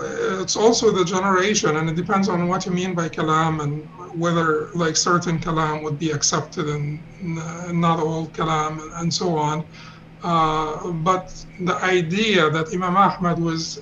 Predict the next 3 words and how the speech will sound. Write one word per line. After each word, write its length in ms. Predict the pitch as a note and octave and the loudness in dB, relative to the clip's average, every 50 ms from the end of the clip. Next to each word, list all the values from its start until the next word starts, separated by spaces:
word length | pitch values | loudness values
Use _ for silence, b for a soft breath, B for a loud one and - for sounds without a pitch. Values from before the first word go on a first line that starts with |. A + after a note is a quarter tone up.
| - F#3+ | -6 -4
aga-, 360 | F3+ D#3+ C#3+ F#3 F3+ E3+ - - - | -2 -2 0 0 -2 -2 -2 -4 -4
against, 680 | F#3 D3+ D3+ F3+ F#3+ F#3+ F#3+ F#3+ F#3+ F#3+ - - - - - - - - - - | -4 -4 -2 -2 -2 0 0 0 2 0 0 -2 -4 -10 -20 -20 -20 -20 -12 -4
uh, 720 | - F3 D#3 D#3 D#3 D3+ D#3 D3+ D3+ D3+ D3 D3 D3 D3 | 0 0 2 2 2 0 0 2 2 2 0 0 0 -2